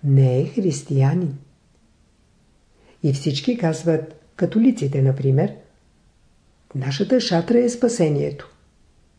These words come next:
Не, никакви шатри. Петър казва това, а Христос казва: „Петре, аз трябва да слеза долу в света,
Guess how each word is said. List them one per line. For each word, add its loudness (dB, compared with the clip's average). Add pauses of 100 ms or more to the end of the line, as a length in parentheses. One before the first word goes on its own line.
(920)
Не, 2 (280)
никакви 4
шатри. -4 (1800)
Петър 2
казва -2
това, -2 (260)
а -2
Христос -2
казва: -4 (540)
„Петре, -6 (1200)
аз -4
трябва 2
да 0
слеза -2
долу -2
в -4
света, -2